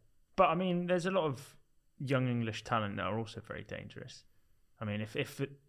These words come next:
if, like you say, Gareth gets everyone to gel and we actually turn up for the big games, why not?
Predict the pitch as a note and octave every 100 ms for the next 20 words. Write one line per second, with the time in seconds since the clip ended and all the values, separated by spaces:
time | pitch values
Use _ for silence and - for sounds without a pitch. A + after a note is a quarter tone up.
0 | - C#3 - B2+ A#2+ F#2+ G#2+ A2 G2+ G#2+
1 | G#2+ G#2+ - A2+ - G#2 G2+ - G2 A2+
2 | G2+ E2 - - _ _ - G#2 G2+ G2+
3 | - G#2 - G#2 G2+ G2+ - G2 F#2 G2+
4 | - - - B2 - - - - _ -
5 | - - _ - G#2+ G2+ B2